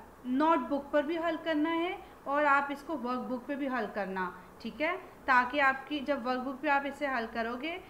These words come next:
then आप अपनी notebook पे इसको, अ, अ, जब solve करोगे तो ये आपके लिए आसानी हो जाएगी और एक आपकी practice हो जाएगी। okay dear,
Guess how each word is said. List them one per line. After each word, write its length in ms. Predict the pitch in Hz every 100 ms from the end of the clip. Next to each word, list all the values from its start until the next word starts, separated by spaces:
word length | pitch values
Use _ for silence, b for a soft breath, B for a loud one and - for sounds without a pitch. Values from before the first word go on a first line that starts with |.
| B B
then 260 | 190 254 262
आप 160 | 254 262
अपनी 260 | 254 269
notebook 480 | 269 226 214 240 240
पे 80 | 285
इसको, 220 | 269 -
अ, 120 | 302 311
अ, 680 | 262 262 262 254 - 247
जब 260 | 240 247 226
solve 280 | 220 226 233
करोगे 460 | 294 285 294 320
तो 180 | 320 330
ये 360 | 285 269 262 262
आपके 460 | - 233 233 233
लिए 240 | 240 247 269
आसानी 380 | 262 214 202 262
हो 120 | 302
जाएगी 420 | 302 311 320 359 B B 254
और 100 | 247
एक 180 | 240
आपकी 240 | 240 - 311
practice 480 | 285 233 - 214 220
हो 80 |
जाएगी। 360 | 190 196 185 202
okay 340 | 202 208 269
dear, 320 | 294 330 403